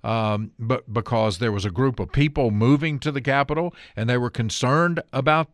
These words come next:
the certification of the election, but I don't think they ever meant to be involved in an insurrection or take over the government. So, and some of those people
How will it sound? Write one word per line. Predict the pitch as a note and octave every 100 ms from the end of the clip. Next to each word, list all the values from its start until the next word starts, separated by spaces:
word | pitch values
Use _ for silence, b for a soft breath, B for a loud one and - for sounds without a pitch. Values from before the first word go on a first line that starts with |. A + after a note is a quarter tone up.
| -
the | C3 C#3+ C3+ B2+ -
certification | - D#3+ D#3 C#3+ C3 D#3+ D3 C#3+
of | B2+
the | C#3
election, | C3+ D3 D#3 F3 F3 B B -
but | B2+
I |
don't | D3+ D3
think | C3 C#3
they | B2 A#2
ever | A2+ C3 D3
meant | C#3+ B2+ C#3+ -
to | G#2+
be | A2+ G#2+ G#2 B B -
involved | A2 B2+ C3 C3
in | A2+
an | G#2+
insurrection | A#2+ B2+ - A#2 A#2+ A#2 C3+
or | B2 F#2+
take | - C3+
over | B2 A#2 A#2
the | C#3+
government. | G3 F#3 G2+ - - _ _ _ _ _ _ _ _ _ _ _ _
So, | - C#3+ C3 B2+ - _ _ _ _ _
and | C3
some | - F3
of | C4+
those | G3 -
people | C3+ A2 A#2 D#3